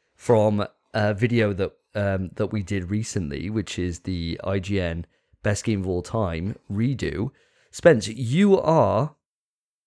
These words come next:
unlucky enough to have a shot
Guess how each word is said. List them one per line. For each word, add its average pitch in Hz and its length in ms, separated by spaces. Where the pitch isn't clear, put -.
unlucky 151 540
enough 82 420
to 117 180
have 120 320
a 113 80
shot - 560